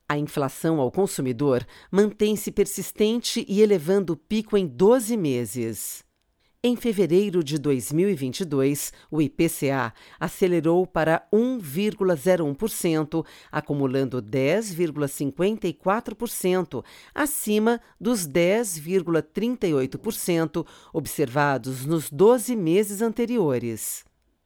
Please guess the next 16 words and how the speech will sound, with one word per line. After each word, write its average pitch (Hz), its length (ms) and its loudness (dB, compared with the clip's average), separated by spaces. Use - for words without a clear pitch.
Nossa 156 400 0
previsão 196 720 0
é 220 80 0
que, 165 360 -4
para 156 340 0
dois 196 480 2
mil 156 180 2
e 139 60 0
vinte 151 220 -4
e 269 40 -4
dois, 196 460 0
ou 170 180 4
seja, 123 600 -4
em 202 140 4
doze 160 420 2
meses, 123 580 -2